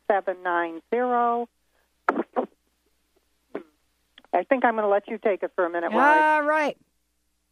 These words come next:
Speaker 2: I think poor Sue, she's like all of us that have, you know, little, uh, change of season stuff going on. For those of you out there, um,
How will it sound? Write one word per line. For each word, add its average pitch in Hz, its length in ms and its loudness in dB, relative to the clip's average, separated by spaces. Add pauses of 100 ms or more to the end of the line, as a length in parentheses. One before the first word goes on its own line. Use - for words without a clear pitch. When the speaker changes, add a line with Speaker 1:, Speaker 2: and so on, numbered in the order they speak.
(140)
Speaker 2:
I 214 140 0
think 180 220 -4
poor 175 240 -4
Sue, 175 320 -2
she's 202 260 -6
like 170 240 0
all 175 240 0
of 170 100 -4
us 165 160 -4
that 175 160 -6
have, 165 300 -6 (320)
you 190 140 -2
know, 170 180 0
little, 196 500 0
uh, 165 360 -2 (260)
change 262 320 4
of 196 100 0
season 214 560 0
stuff 175 360 -4
going 175 260 -2
on. 202 160 -4
For 240 140 -2
those 294 260 2
of 269 80 0
you 233 160 2
out 220 240 2
there, 185 200 -2 (420)
um, 220 340 0